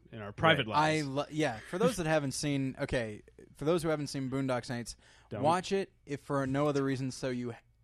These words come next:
Speaker 3: can watch
Speaker 2: Right.
Speaker 3: overnight and watch just the complete and total self-destruction of the filmmaker.
Speaker 2: It's a similar thing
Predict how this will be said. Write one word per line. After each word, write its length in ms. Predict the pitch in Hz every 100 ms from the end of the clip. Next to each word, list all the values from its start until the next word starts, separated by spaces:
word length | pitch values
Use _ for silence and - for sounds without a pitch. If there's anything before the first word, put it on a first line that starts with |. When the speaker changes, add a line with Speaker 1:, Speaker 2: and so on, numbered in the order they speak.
| _ _
Speaker 3:
can 280 | - 139 127
watch 480 | 120 117 117 - -
Speaker 2:
Right. 260 | 117 85 87
Speaker 3:
overnight 560 | 127 131 151 151 165 170
and 160 | 135 127
watch 280 | 127 127 -
just 220 | 127 -
the 80 | 131
complete 460 | - 127 - 139
and 120 | 135
total 220 | 123 131 120
self-destruction 960 | - 127 - 143 - 139 - 113 113 - - -
of 120 | 123 123
the 80 |
filmmaker. 600 | 120 135 120 107 95 - - - - - - - - - -
Speaker 2:
It's 200 | 151 -
a 60 | 143
similar 460 | - 175 180 175
thing 500 | 143 - 143 127 123